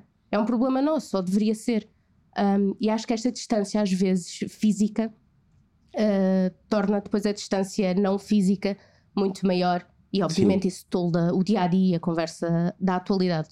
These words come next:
Speaker 1: Eu acho que é um bocadinho por aí que, que o, o motivo pelo qual não se vê
Speaker 2: Uhum.
Speaker 1: tanto.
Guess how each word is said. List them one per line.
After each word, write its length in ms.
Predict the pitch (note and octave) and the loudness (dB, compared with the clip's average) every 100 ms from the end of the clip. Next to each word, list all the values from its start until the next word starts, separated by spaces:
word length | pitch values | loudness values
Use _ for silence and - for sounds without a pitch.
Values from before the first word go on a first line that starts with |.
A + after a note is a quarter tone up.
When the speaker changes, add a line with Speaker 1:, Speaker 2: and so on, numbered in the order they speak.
| - | -4
Speaker 1:
Eu 100 | F3 | -2
acho 140 | F3 | 0
que 100 | - | -2
é 40 | F#3 | 0
um 140 | G#3+ | 0
bocadinho 300 | G3+ A3 G#3+ | 0 0 0
por 160 | G3+ F#3+ | 0 2
aí 200 | F#3+ F3+ | 2 0
que, 320 | - F#3 E3+ - _ _ _ _ _ | -2 -2 -2 -6 _ _ _ _ _
que 100 | - - | -18 -6
o, 120 | A3+ - _ - | -6 -6 _ -2
o 100 | G#3+ | 0
motivo 360 | A3+ A3 G#3+ | 2 0 -2
pelo 160 | - G3+ | -2 -2
qual 200 | G3+ F3+ | -2 0
não 140 | F3+ | 0
se 180 | F3+ A2+ | 0 2
vê 120 | A2 | 4
Speaker 2:
Uhum. 60 | G#2 | 4
Speaker 1:
tanto. 220 | G2+ E3+ | 2 0